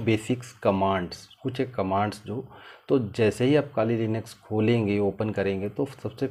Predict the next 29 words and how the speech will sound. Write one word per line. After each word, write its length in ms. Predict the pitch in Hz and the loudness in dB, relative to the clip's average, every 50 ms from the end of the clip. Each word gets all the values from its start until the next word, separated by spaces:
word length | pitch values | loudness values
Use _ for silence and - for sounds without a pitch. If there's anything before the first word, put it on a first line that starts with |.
| - - | -2 -2
पहले 220 | 98 92 104 127 | -2 0 2 4
आप 140 | 123 120 120 | 2 2 2
क्या 160 | - 113 98 | 0 -2 -2
करेंगे, 340 | 95 - 87 90 101 117 120 | 0 -2 -4 -4 -2 -4 -2
राइट 280 | 98 98 101 104 98 - | 0 2 2 2 2 0
क्लिक 240 | - 117 117 113 | -4 -6 -4 -4
करेंगे 320 | - 107 101 104 107 107 113 | -2 -4 -2 -2 -2 -2 -2
और 180 | 127 151 147 - - _ _ - - - - - _ _ - | -4 -4 -6 -8 -14 _ _ -20 -20 -20 -20 -20 _ _ 0
ओपन 380 | 135 127 120 123 - 151 156 160 | 0 0 0 2 2 2 2 4
टर्मिनल, 480 | - 120 104 95 98 98 90 82 78 76 - - - - - _ _ _ - | 4 4 2 2 2 0 -2 -4 -6 -10 -14 -18 -20 -20 -20 _ _ _ -6
तो 60 | 143 | -6
टर्मिनल 480 | 143 - - 107 104 104 104 98 95 92 | -2 0 0 2 2 2 0 0 -2 -4
पे 120 | 90 87 | -6 -8
जाएंगे। 360 | 80 80 80 82 82 82 82 - - - - - _ - | -8 -10 -12 -14 -16 -20 -20 -20 -20 -20 -20 -16 _ -2
यहाँ 180 | 113 113 127 131 | 0 0 2 2
पे 140 | 151 160 151 | 2 2 2
जितना 480 | 117 104 104 - - - 127 135 143 139 | 2 0 -2 -2 0 2 2 4 4 4
भी 140 | 143 151 143 | 4 2 2
काम 300 | 147 - 120 113 120 120 | 2 4 4 4 4 4
होगा 240 | 113 101 98 107 | 2 0 0 0
ज़्यादातर 440 | 104 98 101 101 101 101 - 117 117 123 - - | 0 2 2 2 2 2 -2 -4 -6 -8 -10 -14
वह 100 | 95 104 | -12 -12
कहाँ 260 | 101 - 107 101 113 113 | -6 -4 -4 -2 -2 -2
पे 120 | - 117 | -2 -4
होगा, 180 | 110 110 139 151 | -2 -2 -4 -2
टर्मिनल 440 | - - 123 107 113 110 107 104 | 0 2 2 4 4 2 0 0
पे 120 | 98 101 92 | -2 -2 -4
ही 140 | 90 92 90 | -6 -6 -6
होगा। 320 | 87 82 80 80 85 - | -8 -10 -12 -14 -18 -20